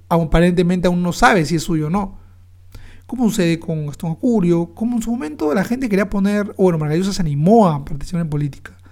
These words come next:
O quizás también en su otro momento tenemos a, a est-, a esto actual, ¿no? Que es el hijo de Federico Salazar, que postula, ¿no?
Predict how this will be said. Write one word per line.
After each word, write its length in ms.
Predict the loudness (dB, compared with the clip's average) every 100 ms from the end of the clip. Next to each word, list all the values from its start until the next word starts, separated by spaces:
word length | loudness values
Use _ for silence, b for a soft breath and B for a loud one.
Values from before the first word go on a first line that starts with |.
| b b b b b b b b b -20 -20 -20 -20 -20
O 140 | -8 -6
quizás 300 | 2 4 4
también 320 | 2 0 -2
en 120 | -2 -2
su 180 | 4
otro 320 | 6 6 4 2
momento 440 | 4 4 2 -4
tenemos 480 | -6 -4 -2 -4 -4
a, 160 | -4 -6 -10 -20 -20 -20 -20 -20 -20 -20 -20 -20
a 80 | -12
est-, 180 | -10 -10 -16 -20 -20 -20
a 80 | 0
esto 160 | 0 2
actual, 380 | 0 4 4 4
¿no? 100 | -2
Que 100 | -2
es 80 |
el 100 | -2
hijo 240 | -2 -2 -2
de 280 | -2 -6 -8
Federico 320 | -10 -6 -2
Salazar, 460 | -2 -2 -4 -6 b b b b
que 120 | 0
postula, 480 | 0 2 4 4 4
¿no? 260 | -2 -6